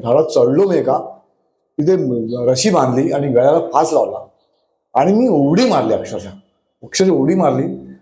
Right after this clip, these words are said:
उडी मारल्यानंतर ती फांदी कशी माहिती नाही, फांदी तुटली पूर्ण खाली, खाली तुटली आणि माझ्या कानात अक्षरशः मला असं बापूंचाच आवाज आला मला, "अरे मूर्खा, काय करतोयस तू?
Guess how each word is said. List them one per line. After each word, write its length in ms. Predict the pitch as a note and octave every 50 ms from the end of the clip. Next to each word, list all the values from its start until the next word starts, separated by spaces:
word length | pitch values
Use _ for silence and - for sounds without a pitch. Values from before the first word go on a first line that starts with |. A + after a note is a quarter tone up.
| _ -
उडी 140 | B2+ C3+ E3
मारल्यानंतर 580 | F#3 F#3+ F#3+ F#3 G3 G#3 G3 G#3 G#3 G#3 G#3 A3
ती 260 | G3 G3+ G#3+ G3+ - - - _ _ _ _ _ _ _ _ _ _ - -
फांदी 260 | C#3+ C#3+ E3+ G3 A#3+
कशी 380 | G3+ - F#3 E3 - - A3+
माहिती 320 | G#3+ F#3 E3 D#3+ D#3 F3 F#3
नाही, 200 | F3+ F#3+ F#3 -
फांदी 220 | C3+ B2 C3+ F#3+
तुटली 520 | F#3+ - - E3 D3+ C#3+ D3 F3 F#3 A#3+ -
पूर्ण 300 | - F3+ D3+ C#3 C3+ C3 C3+
खाली, 400 | C3 A2 G#2+ A2+ C3+ - - - _ _ _ _ _ _ _ _ -
खाली 160 | B2+ C3 F3
तुटली 840 | F#3+ - - E3 E3 E3+ E3+ G3+ A3 F#3+ C3+ - - - - - - _ _ _ _ -
आणि 180 | A#2+ C#3 F#3 G3+
माझ्या 220 | F#3 E3 F3 G3+
कानात 400 | G3 - - D#3+ D3+ E3 F#3 F#3+ F3
अक्षरशः 520 | D#3 - - - - - A#3 G#3+ A3 A3
मला 160 | G3+ G3 G3
असं 220 | F#3+ F#3+ G3 D#3+ C#3+
बापूंचाच 460 | C3+ A#2+ - - F#3+ F#3 F#3+ G#3+ F#3+
आवाज 260 | E3 D3+ D#3 D#3+ D#3
आला 120 | C#3+ C3+
मला, 300 | B2 B2 A#2 G#2+ G#2+ G#2+
"अरे 120 | A#2+ D#3 E3+
मूर्खा, 400 | E3 D3 D3 C#3+ D3 - E3+ F3
काय 240 | - - C#3 D#3 D#3+
करतोयस 420 | E3 D#3 - D3 C3+ C3 - -
तू? 60 | A#2+